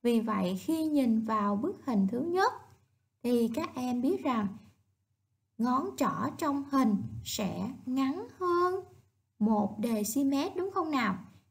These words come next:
Vì vậy cho nên ở chỗ chấm này cô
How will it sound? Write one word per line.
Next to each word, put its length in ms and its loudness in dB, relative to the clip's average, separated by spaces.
Vì 260 2
vậy 460 0
cho 200 2
nên 340 2
ở 360 -2
chỗ 340 -2
chấm 300 0
này 320 0
cô 240 2